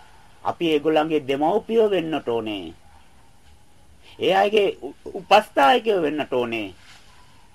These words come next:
ඒ අයගේ සේවකයෝ බවට පත් වෙන්න ඕනේ. ඒ අඩුපාඩු, දුර්වලකම් හැම එකක්ම දැකලා, අර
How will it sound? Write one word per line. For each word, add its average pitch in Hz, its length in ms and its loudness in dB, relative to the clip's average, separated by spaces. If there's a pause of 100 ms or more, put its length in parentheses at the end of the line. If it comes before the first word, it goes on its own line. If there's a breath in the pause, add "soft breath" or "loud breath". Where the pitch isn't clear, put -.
(440)
ඒ 185 220 2
අයගේ 185 500 0
සේවකයෝ 233 580 -2
බවට 180 320 0
පත් 147 220 -2
වෙන්න 143 220 -2
ඕනේ. 135 320 -4 (180 soft breath)
ඒ 170 260 -2
අඩුපාඩු, 175 600 0
දුර්වලකම් 165 600 -2
හැම 151 180 -2
එකක්ම 151 500 -2
දැකලා, 190 540 0 (160 loud breath)
අර 156 160 -2